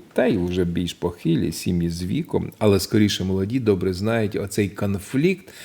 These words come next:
коли на рівні образи замовкає один або замовкають обоє. Психіка,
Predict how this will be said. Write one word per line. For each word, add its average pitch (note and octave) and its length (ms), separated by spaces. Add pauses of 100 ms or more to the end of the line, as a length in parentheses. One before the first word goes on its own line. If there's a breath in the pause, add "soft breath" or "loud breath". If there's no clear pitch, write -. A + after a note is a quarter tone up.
(300 loud breath)
коли G#2+ 360 (100)
на G2+ 460
рівні G#2+ 480
образи G#2+ 880
замовкає G2 840
один G#2+ 320
або F2+ 180
замовкають F2 640
обоє. E2 460 (1500 loud breath)
Психіка, - 640